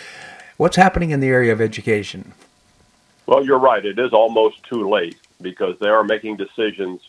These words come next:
Speaker 2: this week and next. The committee week was last week. The next committee week is next week. And important meetings are going on between the leaders in the House in particular and the Speaker's office. And that's where they make decisions on what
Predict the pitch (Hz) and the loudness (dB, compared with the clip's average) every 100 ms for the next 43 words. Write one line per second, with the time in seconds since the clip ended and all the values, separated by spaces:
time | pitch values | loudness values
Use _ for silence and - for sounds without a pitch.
0 | - - - _ _ 107 110 - 107 107 | -20 -20 -20 _ _ -6 -6 -4 -4 -4
1 | - 87 95 104 104 - _ _ _ _ | -4 -8 -4 0 0 -2 _ _ _ _
2 | - - 90 - - 117 123 123 113 107 | -20 -14 -12 -14 -8 0 2 2 -4 0
3 | 104 107 113 110 - 113 110 90 98 104 | 0 2 2 0 -2 -4 -4 -2 -2 -4
4 | - 107 104 101 104 98 85 98 104 - | -4 -2 -2 -2 -6 -6 -6 -4 -4 -2
5 | 107 107 - _ - _ _ 95 95 92 | -4 -4 -8 _ -20 _ _ -6 -6 -4
6 | 123 120 107 117 110 101 101 107 104 101 | -2 -2 -4 -4 -4 -6 -2 0 0 2
7 | 101 104 95 - 104 98 95 90 90 101 | 2 0 -4 -10 -6 -6 -6 -6 -4 -4
8 | 101 98 98 90 101 101 101 104 95 95 | -6 -8 -6 -4 0 2 0 -4 -10 -8
9 | 104 - 104 104 - _ _ 92 90 90 | -6 -4 -2 -4 -6 _ _ -10 -10 -12
10 | - 107 - 95 95 95 101 - 165 170 | -8 -8 -8 0 2 2 -2 -4 -4 -2
11 | 143 123 123 117 107 - 135 - 123 117 | -4 -2 -2 -2 -4 -6 -12 -6 -6 -4
12 | 104 101 95 92 104 | -4 -4 -4 -2 -4